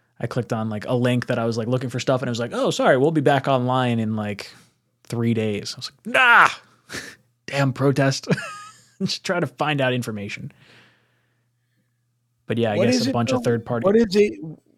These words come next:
Speaker 2: So A P I is how they communicate or something?
Speaker 1: It's,
Speaker 2: Isn't
Speaker 1: I'm
Speaker 2: that
Speaker 1: probably not going to articulate this correctly, but, like, there's a lot of third-party applications. Apollo is the big one. So Apollo is an app that allows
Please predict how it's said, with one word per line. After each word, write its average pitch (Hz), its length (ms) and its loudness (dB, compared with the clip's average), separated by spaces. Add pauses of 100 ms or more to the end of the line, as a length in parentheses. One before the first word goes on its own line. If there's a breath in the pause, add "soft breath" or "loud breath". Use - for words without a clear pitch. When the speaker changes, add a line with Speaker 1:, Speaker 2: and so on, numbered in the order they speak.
(120)
Speaker 2:
So 135 280 -6
A 165 220 -2
P 185 260 -2
I 160 200 2
is 123 260 -2
how 135 200 -2
they 123 160 -2
communicate 151 680 -6
or 175 80 -6
something? 170 360 -8 (800)
Speaker 1:
It's, 160 240 -2
Speaker 2:
Isn't - 340 -8
Speaker 1:
I'm 156 160 6
Speaker 2:
that 160 120 2
Speaker 1:
probably 170 360 4
not 117 300 0
going 113 320 0
to 107 300 -4
articulate 104 640 -6
this 104 200 -6
correctly, - 560 -8
but, 117 380 -2 (600)
like, 127 300 0
there's 135 180 6
a 139 40 4
lot 135 280 4
of 131 140 2
third-party 131 800 0
applications. 110 600 -4
Apollo 143 500 6
is 123 100 2
the 120 80 -4
big 117 240 2
one. 135 280 2
So 120 220 -4
Apollo 135 560 4
is 123 120 2
an 117 80 -4
app 123 400 -2
that 127 200 2
allows 120 840 0